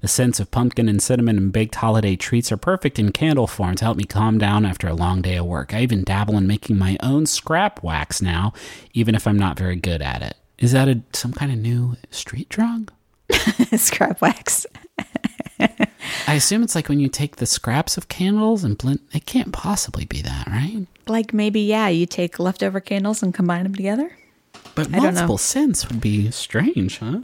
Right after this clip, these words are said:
Speaker 2: I don't know, but I love a good, like, fall leaf candle.
Speaker 1: Oh, for sure. Um, yeah, I feel like a lot of summer candles smell like laundry detergent, which is okay, but it can be a little overpowering.
Speaker 2: And, and
Speaker 1: A f-
Speaker 2: spring, too, for that
Speaker 1: Spring
Speaker 2: matter.
Speaker 1: especially, yeah.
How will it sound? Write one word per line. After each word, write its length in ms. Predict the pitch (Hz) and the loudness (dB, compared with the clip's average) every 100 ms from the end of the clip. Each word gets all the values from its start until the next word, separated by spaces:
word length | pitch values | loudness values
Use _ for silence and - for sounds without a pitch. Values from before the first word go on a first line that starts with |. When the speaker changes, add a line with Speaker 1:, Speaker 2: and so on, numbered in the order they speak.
| - | 0
Speaker 2:
I 60 | |
don't 120 | 226 | 2
know, 120 | 208 190 | 4 2
but 140 | 202 | 2
I 60 | 202 | 2
love 240 | 214 220 | 2 0
a 40 | |
good, 220 | 202 196 175 | 0 0 2
like, 280 | 175 160 | 2 2
fall 400 | - - 185 185 175 | -2 -2 2 4 4
leaf 300 | 170 160 - | 2 0 -2
candle. 400 | - 151 - - | 0 2 0 0
Speaker 1:
Oh, 160 | 147 113 | 0 0
for 200 | - 95 | 0 0
sure. 600 | - - 87 76 80 - _ - | 0 0 0 -2 -6 -10 _ -2
Um, 800 | 87 87 82 80 80 78 80 - - - - - | 2 2 2 0 -2 -4 -6 -12 -20 -20 -20 -4
yeah, 440 | 98 95 73 67 - | 2 4 4 2 0
I 100 | 107 | -2
feel 320 | 107 - 135 143 | -2 0 0 2
like 220 | 131 120 | 2 2
a 40 | |
lot 200 | 113 104 | 2 2
of 60 | 98 | 2
summer 360 | - 117 117 139 | 0 2 2 0
candles 520 | - 147 151 156 147 | 0 2 4 2 0
smell 260 | - 123 | 0 0
like 400 | 107 101 95 - - | 2 0 -2 -6 -4
laundry 420 | 104 113 139 165 | 0 2 0 0
detergent, 600 | 165 - 180 180 185 185 | -2 -2 -2 0 -2 0
which 160 | 156 | 0
is 140 | 107 101 | 0 0
okay, 540 | 95 - 90 92 110 | -2 -2 -2 0 0
but 80 | 135 | -2
it 60 | 120 | -2
can 100 | 120 | 0
be 80 | 120 | 2
a 60 | |
little 180 | 117 117 | 2 2
overpowering. 560 | 110 104 95 98 101 131 | 0 -2 -4 -2 2 2
Speaker 2:
And, 80 | 160 | 2
and 80 | |
Speaker 1:
A 20 | 175 | 0
f- 40 | |
Speaker 2:
spring, 380 | - 196 208 165 | 0 0 2 0
too, 260 | - 190 170 | 0 0 0
for 160 | 156 | -2
that 80 | 147 | -2
Speaker 1:
Spring 340 | - 113 117 110 | -2 0 2 2
Speaker 2:
matter. 100 | 98 | 2
Speaker 1:
especially, 640 | - 98 87 - 82 71 | 2 2 0 0 -2 0
yeah. 260 | 67 78 | 0 0